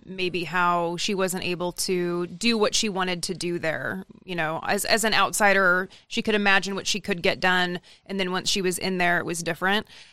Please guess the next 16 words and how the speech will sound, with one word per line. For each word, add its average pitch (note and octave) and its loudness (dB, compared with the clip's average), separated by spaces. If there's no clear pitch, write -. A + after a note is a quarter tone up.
How C4 6
do D4+ 2
you C#4+ 2
kind A3+ 2
of F#3+ 2
stand G3 2
against F#3 0
the E3+ 0
frustration G#3 2
that F#3+ 0
that F#3 4
brings, F3+ -2
or F3+ -2
maybe F3 -2
the E3 -2
disillusionment E3+ -4